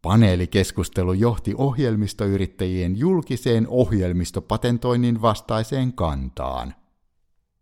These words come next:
Ohjelmistoyrittäjien mukaan patentit tukivat I T-alan monopolisoitumista ja tekivät hallaa ohjelmien yhteensopivuudelle.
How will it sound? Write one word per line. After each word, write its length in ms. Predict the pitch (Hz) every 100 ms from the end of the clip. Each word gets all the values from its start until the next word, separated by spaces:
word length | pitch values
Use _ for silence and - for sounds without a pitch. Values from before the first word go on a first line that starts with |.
| _ _ _ _ _ _ _ _ -
Ohjelmistoyrittäjien 1300 | 107 156 113 92 90 - 87 92 87 - 92 90 90
mukaan 460 | 107 127 110 87 87
patentit 640 | 139 - 123 95 85 -
tukivat 500 | 123 113 90 82 -
I 160 | 143 147
T-alan 440 | 147 113 104 101
monopolisoitumista 1300 | 113 156 156 - 117 110 - 117 110 117 110 - 127 - - -
ja 80 | 151
tekivät 520 | 196 196 113 92 -
hallaa 460 | 147 139 104 95
ohjelmien 600 | 107 127 117 98 104 107 135
yhteensopivuudelle. 1400 | 139 - 117 98 95 - 76 76 76 76 76 73 73